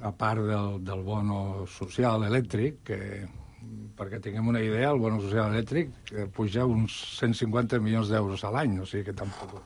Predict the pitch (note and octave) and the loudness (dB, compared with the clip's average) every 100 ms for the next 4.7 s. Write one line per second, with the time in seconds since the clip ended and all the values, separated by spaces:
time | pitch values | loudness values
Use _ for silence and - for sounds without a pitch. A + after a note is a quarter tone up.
0 | - - - - G#2+ G2+ A2 A2+ - A#2 | -20 -18 -18 -2 0 2 4 2 2 0
1 | - A#2+ A2+ A#2 A2+ A2 G2 - - - | 2 4 4 4 4 2 0 -6 -20 -20
2 | - - A2 G#2+ A#2+ - B2 - B2+ B2 | -16 -2 0 4 2 4 0 4 4 4
3 | A#2 C3 A2 B2 A#2+ C#3 D#3 G#2 A#2 A#2 | 4 2 2 4 4 6 4 2 2 2
4 | A2+ A2+ A2+ G#2+ G2+ A2 D3 | 2 2 2 2 2 2 0